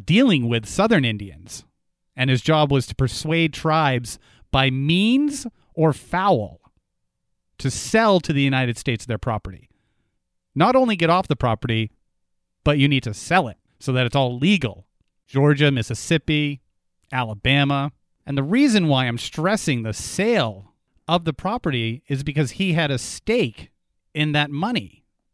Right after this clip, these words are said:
So it wasn't just, "You're not socially equal to us and you're not, uh, morally equal." That transaction made him money, too.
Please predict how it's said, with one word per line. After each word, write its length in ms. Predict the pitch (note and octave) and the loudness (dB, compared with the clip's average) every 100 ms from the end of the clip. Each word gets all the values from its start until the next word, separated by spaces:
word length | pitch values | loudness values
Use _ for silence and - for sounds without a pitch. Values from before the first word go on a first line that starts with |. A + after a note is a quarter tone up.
| _ | _
So 280 | - - F3+ | -8 2 2
it 80 | F3+ | 2
wasn't 360 | G3+ A3 A3 F3 | 0 0 -2 -2
just, 300 | F#3+ D#3+ - _ _ _ _ _ _ _ - | -2 -4 -8 _ _ _ _ _ _ _ -12
"You're 320 | B2+ F#3 G3 | 0 2 4
not 340 | F3 E3 D#3 - _ | 2 2 -2 -6 _
socially 680 | - - G3 F#3+ D#3 C#3 C#3 | -8 -2 0 -2 -4 -6 -4
equal 400 | G3+ B3 E3+ B2 | -4 -2 0 0
to 180 | - A#2+ | 0 -2
us 140 | A2 | -2
and 140 | C3+ B2+ | -2 0
you're 180 | D3 D#3+ | 2 2
not, 360 | D3+ C3+ B2+ _ _ _ _ _ - | 2 0 -2 _ _ _ _ _ -8
uh, 240 | B2+ B2 | -6 -6
morally 540 | B2 C#3 F#3 C#4 F#3+ B2+ | -4 0 2 2 0 0
equal." 520 | A2+ G#2+ A2+ G#2+ G#2+ - _ _ _ _ | -2 -2 -4 -2 -4 -10 _ _ _ _
That 220 | - E3 G#3 | -4 -4 -4
transaction 960 | - G3+ E3+ C#3+ G#3 B3 - C3 A#2+ | -4 -2 -2 -2 -4 -4 -2 -2 -2
made 220 | B2+ D3+ D3+ | -2 0 0
him 160 | D3+ | -2
money, 420 | B2+ D3+ B3 A#2+ | -2 -4 -4 -6
too. 400 | F2+ - A3 D#2 | -6 -6 -6 -8